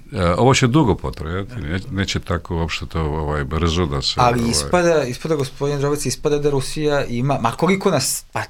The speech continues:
Speaker 2: ti zapadni, prozapadni me-, mediji uveravali u suprotno, ispada da i Rusija itekako ima oružja i za ovu borbu, dakle, ne mislim samo konkretnu <laughs> borbu na vojnom polju, to, za to oružje znamo, nego već da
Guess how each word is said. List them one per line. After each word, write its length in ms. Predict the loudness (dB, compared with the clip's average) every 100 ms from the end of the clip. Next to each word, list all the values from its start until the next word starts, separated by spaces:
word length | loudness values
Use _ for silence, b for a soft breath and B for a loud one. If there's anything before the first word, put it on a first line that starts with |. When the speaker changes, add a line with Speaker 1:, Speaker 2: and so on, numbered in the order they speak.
| -12 -12
Speaker 2:
ti 200 | -6 -4
zapadni, 580 | 2 2 2 0 0 0
prozapadni 640 | 0 2 2 0 0 -4 -4
me-, 200 | -4 -6
mediji 260 | -4 -2 0
uveravali 440 | 2 2 2 2
u 40 | 0
suprotno, 600 | -4 -6 -6 -2 -2 -2 B B B
ispada 300 | -8 -2 0
da 140 | 2 2
i 100 | -2 -8 -8
Rusija 220 | -4 -4
itekako 360 | -4 -4 -2
ima 140 | 0 2
oružja 580 | 2 0 0 2 0 -2 b b b
i 60 | 0
za 160 | 4
ovu 220 | 6 6
borbu, 300 | 6 4 4
dakle, 200 | 0 2
ne 80 | 2
mislim 180 | 2 2
samo 200 | 4 6
konkretnu 400 | 6 6 4 2 2
<laughs> 40 |
borbu 220 | 2 2
na 80 | 2
vojnom 300 | 2 2 2
polju, 360 | 2 4 4 0 -4 -10 -12 B B B
to, 100 | -2
za 120 | 2
to 120 | 6 6
oružje 280 | 6 4
znamo, 360 | 4 4 4 4
nego 180 | 2 2
već 340 | 0 0 -4 -8 B B
da 240 | 2 2